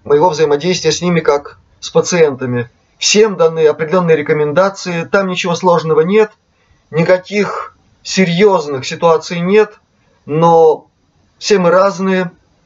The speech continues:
у каждого организм работает по-своему, зашлакованность разная, способность к самоочищению разная, поэтому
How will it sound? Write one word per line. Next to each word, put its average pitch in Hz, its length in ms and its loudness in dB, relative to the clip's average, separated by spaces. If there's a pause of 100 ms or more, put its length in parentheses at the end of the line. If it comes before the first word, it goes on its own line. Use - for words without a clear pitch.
(640)
у 127 80 -4
каждого 165 400 2
организм 151 520 0
работает 135 440 -2
по-своему, 170 680 0 (420)
зашлакованность 180 1120 0 (460)
разная, 170 800 0 (960)
способность 180 720 -2
к - 60 -14
самоочищению 175 920 0
разная, 165 380 0
поэтому 175 580 0